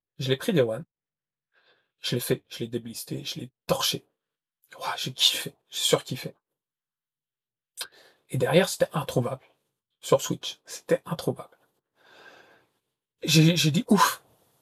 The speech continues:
heureusement que je l'ai pris, parce que, euh, j'aurais jamais pu kiffer autant le jeu. »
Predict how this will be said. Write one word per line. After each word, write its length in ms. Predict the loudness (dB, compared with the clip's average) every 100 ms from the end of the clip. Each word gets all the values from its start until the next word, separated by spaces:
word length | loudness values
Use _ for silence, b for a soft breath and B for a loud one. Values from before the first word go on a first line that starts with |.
| -18
heureusement 340 | -6 0 4
que 80 | 4
je 40 |
l'ai 60 | 2
pris, 240 | 0 -2 -2 _ _ _ _ _ _ _
parce 200 | -8 -4
que, 100 | 2
euh, 440 | 4 4 2 -4 -6
j'aurais 320 | -4 2 4
jamais 200 | 4 2
pu 220 | 0 -8
kiffer 340 | -6 -4 -2 -2
autant 260 | -2 -2
le 40 | -2
jeu. » 180 | -4